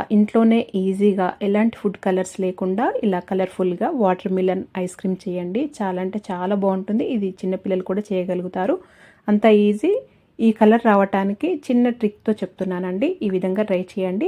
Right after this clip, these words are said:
హెల్దీగా చాలా టేస్టీగా ఉంటుంది. పిల్లలైతే చాలా ఎంజాయ్ చేస్తారు. తప్పకుండా ట్రై చేయండి.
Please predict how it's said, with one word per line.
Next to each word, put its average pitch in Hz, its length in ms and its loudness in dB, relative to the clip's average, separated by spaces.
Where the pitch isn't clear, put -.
హెల్దీగా 196 500 0
చాలా 190 280 -2
టేస్టీగా 208 500 -2
ఉంటుంది. 196 360 -2
పిల్లలైతే 202 480 4
చాలా 185 280 0
ఎంజాయ్ 190 320 0
చేస్తారు. 180 400 -4
తప్పకుండా 196 480 -2
ట్రై 190 100 0
చేయండి. 185 340 -2